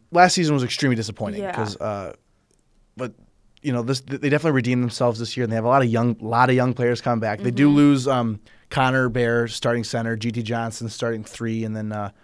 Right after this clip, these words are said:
Speaker 1: Michael Hannon was the starting shooting guard.
Speaker 2: Yeah.
Speaker 1: Um, and especially with G-, G T Johnson's defense, he was, uh, all miac defensive player, um, defensive team.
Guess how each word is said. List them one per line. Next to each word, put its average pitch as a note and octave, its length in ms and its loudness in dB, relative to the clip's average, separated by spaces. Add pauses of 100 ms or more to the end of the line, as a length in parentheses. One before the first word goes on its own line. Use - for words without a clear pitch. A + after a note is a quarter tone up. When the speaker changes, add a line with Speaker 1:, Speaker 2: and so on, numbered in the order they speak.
Speaker 1:
Michael A#2 240 -2
Hannon A2 380 -4
was G#2 160 -10
the G2 160 -12
starting G#2 280 -8
shooting G#2+ 280 -10
guard. G2 260 -10 (580)
Speaker 2:
Yeah. C3+ 260 2
Speaker 1:
Um, D3 120 -2
and C#3 240 -2 (720)
especially F3 340 0
with B2+ 180 0
G-, - 200 -10
G B2+ 140 -4
T B2 120 -4
Johnson's A2 380 -4
defense, G#2 460 -10
he A#2 80 -8
was, G#2 220 -10 (220)
uh, A2 320 -4
all A2 280 0
miac G#2+ 360 -6
defensive G#2+ 380 -10
player, G2+ 440 -10 (280)
um, F#2+ 380 -14 (640)
defensive A#2+ 360 -6
team. G2+ 300 -10